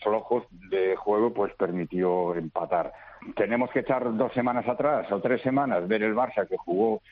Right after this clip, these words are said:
con Magdeburgo, que jugó con Montpellier, que jugó con Gok, ganando con una solvencia terrible, eh, son los mismos jugadores, con una pequeña diferencia, y que yo la, la hice notar ya en su momento, ¿no?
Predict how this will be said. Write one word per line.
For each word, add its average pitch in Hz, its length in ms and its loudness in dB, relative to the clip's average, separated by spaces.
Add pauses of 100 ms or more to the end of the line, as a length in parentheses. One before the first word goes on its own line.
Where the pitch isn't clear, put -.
(160)
con 98 180 0
Magdeburgo, 104 680 2
que 82 100 -4
jugó 92 380 0
con 104 220 0
Montpellier, 107 600 2
que 92 120 -2
jugó 90 360 0
con 104 280 0
Gok, 120 320 0 (300)
ganando 98 440 2
con 101 180 2
una 104 440 2
solvencia 101 880 2
terrible, 120 640 2
eh, 107 60 -2 (100)
son 131 160 0
los 120 140 2
mismos 113 300 2
jugadores, 131 440 2
con 147 180 0
una 185 140 2
pequeña 175 280 2
diferencia, 123 580 2 (580)
y 113 140 2
que 120 120 0
yo 147 140 2
la, 156 340 2
la 135 220 2
hice 139 160 0
notar 135 320 0
ya 131 340 2
en 113 180 2
su 107 120 0
momento, 95 460 0
¿no? 101 180 -2